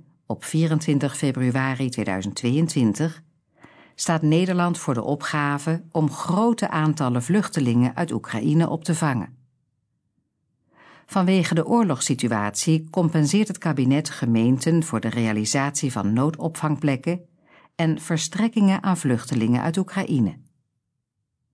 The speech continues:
In tweeduizend drieëntwintig is hier ruim twee miljard euro voor beschikbaar. Grotendeels ter bekostiging van verplichtingen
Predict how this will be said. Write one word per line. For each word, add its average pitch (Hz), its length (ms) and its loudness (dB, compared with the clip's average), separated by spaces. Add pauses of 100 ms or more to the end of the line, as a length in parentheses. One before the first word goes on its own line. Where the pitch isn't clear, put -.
(560)
In 190 100 2
tweeduizend 190 480 4
drieëntwintig 170 800 2
is 220 120 2
hier 190 140 2
ruim 165 260 2
twee 220 380 2
miljard 151 440 2
euro 165 420 2
voor 98 160 -4
beschikbaar. 104 680 -4 (560)
Grotendeels 165 680 0
ter 123 160 -2
bekostiging 160 680 0
van 98 180 -2
verplichtingen 151 880 2